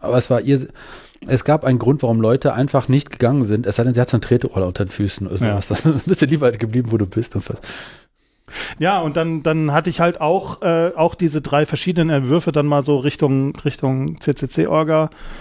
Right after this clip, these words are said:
Speaker 2: ähm, geschmissen, so mit der, mit der Vorstellung, dass die mir sagen sollen, wenn da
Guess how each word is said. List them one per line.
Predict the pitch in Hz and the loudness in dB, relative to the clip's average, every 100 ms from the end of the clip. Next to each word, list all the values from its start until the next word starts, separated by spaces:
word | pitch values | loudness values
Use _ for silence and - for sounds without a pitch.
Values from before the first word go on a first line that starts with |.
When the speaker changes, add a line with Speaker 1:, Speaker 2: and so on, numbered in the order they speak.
| - - _ | -18 -20 _
Speaker 2:
ähm, | 147 147 143 147 - _ _ - _ _ _ _ - - | 0 2 2 -2 -6 _ _ -20 _ _ _ _ -16 -6
geschmissen, | - 131 160 156 170 143 | 0 2 2 0 0 2
so | 151 | 2
mit | 147 147 | 2 0
der, | 160 - | -2 -2
mit | 175 139 143 | 0 0 2
der | 151 156 165 | 0 0 -4
Vorstellung, | - 160 156 165 151 135 | -2 0 0 0 0 0
dass | 135 - 151 156 - | -2 -4 -12 -12 -2
die | 147 147 | 0 2
mir | 147 143 | 2 2
sagen | 139 147 139 | 2 2 2
sollen, | 135 131 | 0 2
wenn | 131 | 2
da | 139 | 0